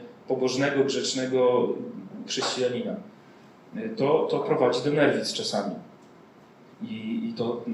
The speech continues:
tego się nie wyleczy spowiedzią, tylko trzeba czasem pomocy terapeuty i, i to też o tym jeszcze powiem. Co to jest więc ten grzech? Y, chcę powiedzieć, że to nie jest tylko kwestia czegoś, co ja zrobiłem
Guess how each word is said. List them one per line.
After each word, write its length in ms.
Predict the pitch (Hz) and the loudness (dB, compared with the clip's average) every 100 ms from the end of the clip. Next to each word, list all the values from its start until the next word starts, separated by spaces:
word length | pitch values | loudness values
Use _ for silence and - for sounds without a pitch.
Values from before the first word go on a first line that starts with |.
| 101 | -4
tego 180 | - 127 | -2 -2
się 160 | - 127 | 0 0
nie 100 | 123 | 2
wyleczy 320 | 131 135 110 | 2 4 0
spowiedzią, 460 | - 113 110 117 | -2 -4 -2 -4
tylko 160 | 113 - | -4 -4
trzeba 300 | - 120 120 | -4 0 0
czasem 300 | 117 - 123 | 0 -2 -2
pomocy 480 | - 110 104 117 120 - - - - - 98 - | 0 0 0 -2 -4 -8 -20 -20 -20 -12 -4 0
terapeuty 640 | 113 - - - 107 104 104 | 2 8 8 8 2 -2 -4
i, 180 | 107 | -4
i 320 | 107 - 117 - | -4 -6 -8 -6
to 120 | 120 | -4
też 300 | 117 120 - | -2 0 0
o 60 | 117 | 0
tym 160 | 123 117 | 0 -2
jeszcze 200 | - 117 | -2 -4
powiem. 300 | 113 - - - - - - - - - - - - - - - - - | -2 -4 -4 -10 -18 -20 -20 -20 -20 -20 -20 -20 -20 -20 -20 -20 -14 -4
Co 220 | 143 147 | 2 2
to 460 | - 139 135 135 120 | 2 2 0 0 0
jest 300 | 120 117 127 | 0 0 -2
więc 220 | 120 - | -2 0
ten 140 | 120 | -2
grzech? 440 | - 117 104 - - | 0 2 0 -2 -6
Y, 320 | 113 110 110 110 - - - - - | -6 -6 -10 -10 -8 -8 -8 -12 -6
chcę 160 | - | -2
powiedzieć, 400 | 135 135 139 131 | 0 2 2 2
że 80 | 131 | 0
to 160 | 123 127 | 2 4
nie 160 | 147 | 6
jest 200 | 143 - | 6 4
tylko 240 | 127 - 117 | 2 2 0
kwestia 600 | - - - 127 113 - - - - - - - - - - - - | 0 0 0 2 2 2 -4 -12 -20 -20 -20 -20 -20 -20 -20 -20 -4
czegoś, 300 | 143 127 127 | 2 4 4
co 140 | - | 4
ja 120 | 127 135 | 4 4
zrobiłem 720 | 131 123 123 117 110 127 | 2 0 2 2 2 0